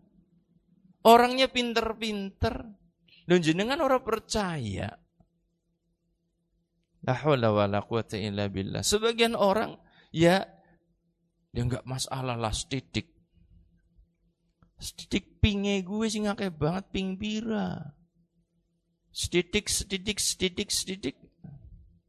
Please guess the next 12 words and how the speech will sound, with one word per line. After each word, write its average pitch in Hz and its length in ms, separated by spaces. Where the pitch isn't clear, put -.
Akhirnya 254 720
apa? 196 240
Gulanya 226 480
tetap 220 400
tinggi, 185 320
diobati, 202 720
kolesterolnya 226 560
tetap - 480
tinggi, 180 400
diobati 214 720
apa 208 160
namanya, 214 640